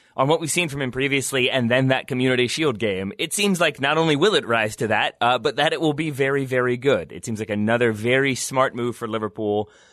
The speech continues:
um, who obviously can identify talent for relatively cheap, but also seem quite adept at knowing when they've gotta splash that money and, uh, that,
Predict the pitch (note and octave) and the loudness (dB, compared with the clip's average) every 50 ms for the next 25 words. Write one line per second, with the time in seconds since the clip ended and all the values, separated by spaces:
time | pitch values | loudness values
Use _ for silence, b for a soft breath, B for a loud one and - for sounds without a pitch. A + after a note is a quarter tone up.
0 | b b b b - A2 G#2 G#2 F#2+ F#2 E2+ D#2 - _ _ _ _ _ _ _ | b b b b 0 0 0 0 -2 -4 -8 -12 -16 _ _ _ _ _ _ _
1 | _ _ _ _ _ - A#2+ C#3 C#3 C3+ C#3+ C#3 C3+ - B2+ G#2 - C3+ E3 F3 | _ _ _ _ _ -8 -2 0 2 2 2 0 -2 -6 -8 -10 -6 -4 0 0
2 | E3+ D3 B2+ C3 B2+ A#2+ G#2 A#2 G#2+ G#2+ - - A#2 A2+ A2 A2+ A2 - - - | 0 2 0 0 -2 -2 -2 -2 -4 -4 -4 -6 -4 -4 -4 -4 -6 -8 -12 -12
3 | - G#2+ G#2 G2+ F#2+ F2+ G#2 G#2+ A2 G#2+ - A2 F#2 F#2 F#2+ - - F3+ F3 C3+ | -8 -6 -4 -4 -4 -4 -4 -4 -4 -6 -10 -10 -10 -10 -8 -8 -6 -6 -6 -6
4 | F#2 _ A#2 - B1+ F#2 A#2+ B2+ A#2 - B2+ A2 - - A#2+ A2+ G#2+ G2 - - | -6 _ -8 -4 -2 0 0 0 0 -2 -6 -8 -8 -8 -8 -6 -6 -6 -6 -4
5 | A2+ A2 G#2+ G#2 F#2 F#2 G#2 G2+ - - - G2+ G2 F#2+ - b b b b b | -4 -4 -4 -4 -6 -4 -6 -6 -6 -6 -6 -4 -4 -6 -6 b b b b b
6 | G#2+ A#2 B2 B2+ B2 A#2+ A2+ G2+ F#2 G2 A#2 B2+ C3 B2+ B2 A#2+ A2 A#2+ A#2+ A#2 | 0 2 4 4 4 2 0 -2 -2 0 2 2 4 4 2 2 4 2 2 2
7 | A2 - - A#2 A2+ A2 A2 - - B2 A2 G#2 E2+ A2 A#2 C3 D#3 F3+ G3+ G#3 | 0 -2 0 0 0 0 0 -2 -2 0 -2 -2 0 0 0 2 2 2 2 0
8 | D#3+ - A#2 A2+ A2+ A2 G#2+ G#2 F#2+ B B B B - - G2+ G2+ G2+ G2 - | 0 0 0 0 2 0 0 -2 -6 B B B B -2 0 2 2 2 2 -2
9 | - F2 F2+ A2 A2 - - | -4 -4 -2 -2 -2 -2 -6